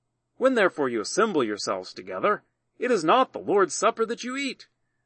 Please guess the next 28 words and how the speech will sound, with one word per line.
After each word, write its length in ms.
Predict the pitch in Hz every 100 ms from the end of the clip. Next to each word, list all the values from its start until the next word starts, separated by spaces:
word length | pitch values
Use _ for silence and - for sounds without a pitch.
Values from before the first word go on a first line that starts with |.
| _ _
For 160 | - -
in 180 | 143 185
your 160 | 180
eating 380 | - 190 190 202
each 240 | 175 151
one 180 | - 160
takes 300 | 139 139 -
his 180 | 170 151
own 220 | 117 139
supper 320 | - 101 -
first. 500 | 165 240 226 143 - - _ _ _
One 220 | - 240 254
is 100 | 180
hungry, 460 | 147 156 180 180 _
and 100 | 135
another 380 | 117 110 165 165
is 120 | 151
drunken. 500 | - 156 151 98 87 _ _ _ _ _ _ _ _ _
What? 360 | 190 262 254 - _ _ -
Don't 220 | 294 202
you 60 |
have 180 | 180 123
houses 560 | - 110 127 160 202 185
to 120 | -
eat 180 | 135 180
and 120 | 156
drink 260 | 104 151 185
in? 260 | 240 226